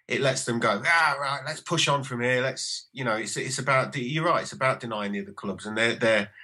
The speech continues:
and it, it, it justifies them, and they, and they're, and they're angry about it. They've won the league. "Ah, we should have won more. We should win more."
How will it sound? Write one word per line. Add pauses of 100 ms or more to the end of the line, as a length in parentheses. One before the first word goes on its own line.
(400)
and
it,
it,
it
justifies
them,
and
they,
and
they're,
and
they're
angry
about
it.
They've
won
the
league.
"Ah,
we
should
have
won
more.
We
should
win
more."